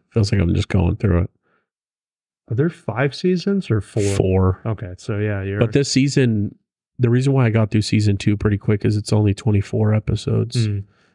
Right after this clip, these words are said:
Speaker 1: And then season three is forty-four.
Speaker 2: <laughs> Oh, jeez.
Speaker 1: And then season four is, like, forty something too.
Speaker 2: Yeah, and the last couple
Speaker 1: I think it's, like,
Speaker 2: episodes,
Speaker 1: fifty.
Speaker 2: the last
Speaker 1: Maybe.
Speaker 2: couple episodes are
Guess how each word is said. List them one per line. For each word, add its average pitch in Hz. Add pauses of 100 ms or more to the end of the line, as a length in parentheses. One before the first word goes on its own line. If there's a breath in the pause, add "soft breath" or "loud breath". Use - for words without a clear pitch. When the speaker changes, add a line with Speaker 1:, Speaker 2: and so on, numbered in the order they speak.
(120)
Speaker 1:
And 110
then 101
season 101
three 101
is 98
forty-four. 107
Speaker 2:
<laughs> -
Oh, -
jeez. -
Speaker 1:
And 107
then 98
season 104
four 98
is, 101
like, 101
forty 101
something 101
too. 101
Speaker 2:
Yeah, 95
and 117
the 113
last 110
couple 104
Speaker 1:
I 95
think 123
it's, 127
like, 107
Speaker 2:
episodes, 95
Speaker 1:
fifty. 98 (160)
Speaker 2:
the 110
last 107
Speaker 1:
Maybe. 104
Speaker 2:
couple 104
episodes 95
are 92